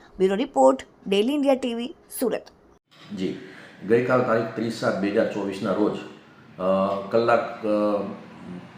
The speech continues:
Speaker 2: તેર ત્રીસથી ચૌદ જીરો દરમિયાન સંગ્રામપુરા તલાવડી મૌલવી સ્ટ્રીટ ખાતે એક ઈસમની બે યુવકો દ્વારા હત્યા કરવામાં આવી હતી.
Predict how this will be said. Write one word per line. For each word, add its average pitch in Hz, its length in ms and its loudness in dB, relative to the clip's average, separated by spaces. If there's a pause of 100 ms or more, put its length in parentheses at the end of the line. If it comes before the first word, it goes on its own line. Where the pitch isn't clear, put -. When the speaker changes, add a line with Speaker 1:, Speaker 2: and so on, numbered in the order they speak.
(160)
Speaker 2:
તેર 123 260 4
ત્રીસથી 123 320 -2
ચૌદ 110 300 0
જીરો 104 220 4
દરમિયાન 95 360 0 (680)
સંગ્રામપુરા 120 600 2
તલાવડી 113 720 2
મૌલવી 110 420 2
સ્ટ્રીટ 107 380 -4
ખાતે 95 520 -4 (400)
એક 123 220 2
ઈસમની 117 720 0 (420)
બે 110 160 4
યુવકો 120 560 4
દ્વારા 113 440 4
હત્યા 107 260 2
કરવામાં 92 400 0
આવી 82 160 -6
હતી. 78 300 -10